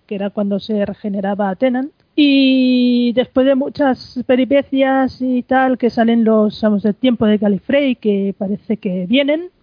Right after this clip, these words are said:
bueno, van a buscar al doctor, lo van a buscar. Al final, eh, luchan entre ellos los señores del tiempo, el doctor y el amo,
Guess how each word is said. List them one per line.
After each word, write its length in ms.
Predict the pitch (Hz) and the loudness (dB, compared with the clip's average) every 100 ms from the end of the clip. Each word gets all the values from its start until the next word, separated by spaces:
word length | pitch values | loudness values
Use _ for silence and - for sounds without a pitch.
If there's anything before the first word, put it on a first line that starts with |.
| _ - | _ -4
bueno, 180 | 254 196 | 0 0
van 140 | 202 | 0
a 40 | |
buscar 320 | 202 - - 208 | -2 -4 -2 0
al 80 | 196 | 0
doctor, 400 | 170 - 277 262 | -2 -2 -2 -4
lo 180 | 190 | -4
van 140 | 185 196 | -4 -4
a 60 | |
buscar. 380 | 202 170 - 254 - _ _ _ | -6 -6 -6 -6 -8 _ _ _
Al 160 | 233 262 | -4 -4
final, 640 | - 285 302 330 359 349 - _ | 0 2 2 0 -4 -8 -16 _
eh, 760 | 254 233 226 220 220 220 226 - - | 0 2 2 0 0 -2 -4 -8 -6
luchan 400 | 262 302 - 302 | -4 -2 0 2
entre 400 | 277 - 247 262 | 2 2 2 2
ellos 600 | 240 240 233 - - - | 2 0 0 -6 -20 -12
los 280 | 233 202 185 | -6 -6 -6
señores 260 | - 226 208 | -2 0 0
del 80 | |
tiempo, 480 | - 277 254 277 277 | 0 0 0 2 2
el 80 | 262 | 2
doctor 580 | 202 - 233 240 240 233 | -2 -2 0 2 2 2
y 80 | 233 | 2
el 60 | |
amo, 320 | 277 269 320 | 0 0 -2